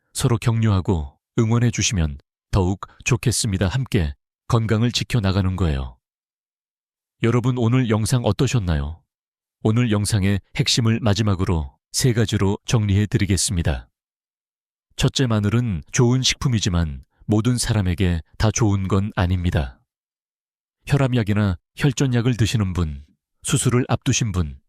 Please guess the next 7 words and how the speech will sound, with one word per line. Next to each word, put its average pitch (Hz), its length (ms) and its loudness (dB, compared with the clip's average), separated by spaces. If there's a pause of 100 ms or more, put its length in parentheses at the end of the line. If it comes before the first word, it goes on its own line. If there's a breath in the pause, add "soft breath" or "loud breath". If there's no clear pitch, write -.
(380)
신장이 127 480 0
안 110 220 2
좋으신 110 400 0
분은 78 360 -4 (340 soft breath)
반드시 107 520 0 (180)
조심하셔야 110 640 2
합니다. 80 520 -4